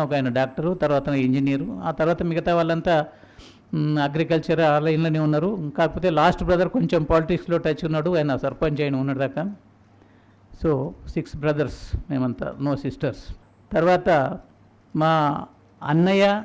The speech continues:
నేను ఇద్దరం సిస్టర్స్‌ని చేసుకున్నాం. మా మామయ్యకు ఉన్న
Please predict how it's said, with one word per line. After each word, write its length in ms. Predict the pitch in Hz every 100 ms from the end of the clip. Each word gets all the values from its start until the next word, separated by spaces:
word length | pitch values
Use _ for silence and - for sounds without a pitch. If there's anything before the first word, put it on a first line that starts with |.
| - _ _ _ -
నేను 300 | 151 165 151 143 165 156
ఇద్దరం 300 | 156 202 190 185 180 -
సిస్టర్స్‌ని 500 | 185 - 196 208 175
చేసుకున్నాం. 400 | 147 - 117 - - - _ _ _ _ - 147
మా 80 | 143 135
మామయ్యకు 580 | 131 143 160 160 170 156 143 135 - _ _ _ _ _ _ -
ఉన్న 140 | 151